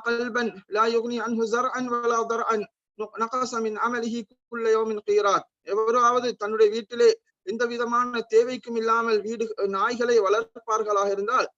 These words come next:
அவருடைய வீட்டிலிருந்து, அவரு-, அவருடைய அமலிலிருந்து ஒவ்வொரு நாளும் ஒரு கீராத் அளவு, ஒரு மலை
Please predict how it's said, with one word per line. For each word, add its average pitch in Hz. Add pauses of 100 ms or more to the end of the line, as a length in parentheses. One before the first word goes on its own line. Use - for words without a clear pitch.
(140)
அவருடைய 214
வீட்டிலிருந்து, 226
அவரு-, 214
அவருடைய 220
அமலிலிருந்து 247
ஒவ்வொரு 240
நாளும் 233 (200)
ஒரு 196 (180)
கீராத் 285
அளவு, 233
ஒரு 185
மலை 220